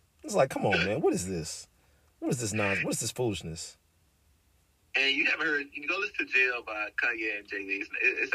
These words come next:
Speaker 2: actually a nice song, too.
Speaker 1: Then
Speaker 2: I, I like it a lot. I don't know how much you'll like it, but I actually like that song a lot.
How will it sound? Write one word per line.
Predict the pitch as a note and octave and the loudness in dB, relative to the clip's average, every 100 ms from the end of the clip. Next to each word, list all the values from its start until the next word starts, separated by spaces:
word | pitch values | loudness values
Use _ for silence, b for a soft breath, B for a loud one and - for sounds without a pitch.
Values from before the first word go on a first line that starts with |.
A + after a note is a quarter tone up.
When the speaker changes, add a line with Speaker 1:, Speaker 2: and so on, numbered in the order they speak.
| - | -2
Speaker 2:
actually | - - | -2 -2
a | - - | -2 -2
nice | - | -8
song, | - - - | -16 -12 -12
too. | - - - | -12 -16 -6
Speaker 1:
Then | A2+ A#2 A2 | 2 4 4
Speaker 2:
I, | |
I | - | 2
like | A2+ G#2+ | 0 -2
it | |
a | F#2 | -2
lot. | - | -2
I | - | 0
don't | - | 0
know | |
how | - | -4
much | - - | -6 -12
you'll | G#2 | -10
like | - - | -10 -12
it, | - | -14
but | - | -10
I | - E2+ - | -6 -4 -4
actually | - - | -6 -6
like | - - | -8 -10
that | - | -14
song | - - - | -16 -16 -20
a | |
lot. | - | -20